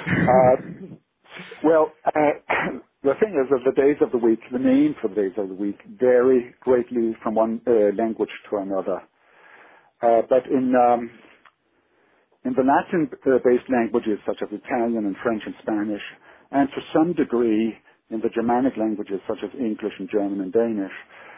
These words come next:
uh, we have based the names of the days of the month on the celestial bodies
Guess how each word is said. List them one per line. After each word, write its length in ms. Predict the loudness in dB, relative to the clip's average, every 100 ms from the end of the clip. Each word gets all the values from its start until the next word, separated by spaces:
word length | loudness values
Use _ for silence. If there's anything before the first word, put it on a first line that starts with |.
| -20 _ -2
uh, 320 | 2 6 4 2 -4 _ _ _ _ _ _
we 180 | -6 -4
have 200 | -4 -2
based 460 | 2 4 4 2 -2 -8
the 60 | 0
names 360 | 2 4 2 -2
of 100 | -8
the 60 |
days 260 | 0 0 0 -4 -14
of 120 | -10
the 80 | -8
month 260 | -4 -4 -6 -12 -6
on 260 | -2 -2 -2
the 200 | -2 -2 -4 -18 -20 -20 _ _ _ _ -20 -20 -20 -6
celestial 540 | 0 2 0 -2 -2 0
bodies 460 | 2 2 2 0